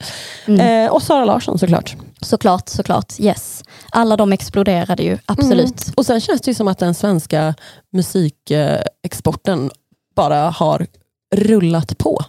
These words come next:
Speaker 1: Absolut. Det är ett väloljat maskineri.
Speaker 2: Ja.
Speaker 1: Det bara kommer talanger hela tiden.
Speaker 2: Ja, men det är
Speaker 1: Och
Speaker 2: så
Speaker 1: tjugohundratio-talet var ju ändå exceptionellt, tycker jag. Eh,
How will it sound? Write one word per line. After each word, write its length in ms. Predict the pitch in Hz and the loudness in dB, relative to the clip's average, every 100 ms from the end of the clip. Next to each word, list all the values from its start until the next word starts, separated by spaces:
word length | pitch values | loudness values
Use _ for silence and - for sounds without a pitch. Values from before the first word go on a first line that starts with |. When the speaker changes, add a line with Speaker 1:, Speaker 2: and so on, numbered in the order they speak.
| - | -6
Speaker 1:
Absolut. 680 | - 202 - 185 - - - - | -4 -4 0 -2 -2 -8 -14 0
Det 100 | 208 | 2
är 100 | 202 | 2
ett 100 | 202 | 2
väloljat 800 | 202 202 185 - 202 190 180 - | 2 2 0 0 0 2 0 2
maskineri. 580 | 196 - 190 185 180 185 | 0 2 0 0 0 0
Speaker 2:
Ja. 280 | 233 190 180 - | 0 0 -2 -4
Speaker 1:
Det 180 | - 196 | -2 2
bara 240 | 202 196 - _ _ _ _ | 2 2 -2 _ _ _ _
kommer 320 | 214 190 180 190 - | 0 2 2 0 -4
talanger 600 | - 208 190 180 110 202 - | -2 0 0 0 -2 -2 -2
hela 240 | 226 202 | -2 0
tiden. 180 | 185 180 | 0 2
Speaker 2:
Ja, 40 | 294 | 2
men 100 | 285 | 4
det 100 | 240 | 4
är 60 | 208 | 4
Speaker 1:
Och 140 | 208 | 4
Speaker 2:
så 220 | 214 180 | 2 4
Speaker 1:
tjugohundratio-talet 800 | 220 202 208 175 196 196 196 190 | 4 4 4 2 0 0 0 0
var 120 | 190 | 0
ju 400 | 185 165 - - - | 0 0 0 -2 -2
ändå 360 | 202 185 190 247 - | -2 0 -4 -6 -10
exceptionellt, 680 | - - 190 196 175 175 - | -8 -6 -2 -2 0 -4 -6
tycker 240 | 190 208 | -4 -2
jag. 160 | 185 190 - - | -2 -2 -8 -4
Eh, 240 | 202 190 | -2 0